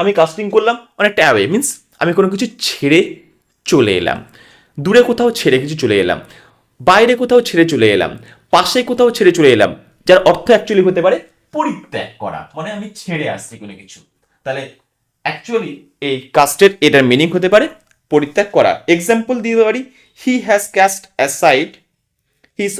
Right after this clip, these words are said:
old coat। <clears throat> He has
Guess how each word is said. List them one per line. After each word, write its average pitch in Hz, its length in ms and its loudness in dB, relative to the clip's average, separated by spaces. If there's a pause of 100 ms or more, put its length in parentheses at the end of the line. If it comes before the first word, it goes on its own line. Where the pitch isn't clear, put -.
(200)
old 226 200 2 (360)
coat। 113 260 4 (1300)
<clears throat> 233 380 -6 (760)
He 196 100 -4 (640)
has 117 320 -8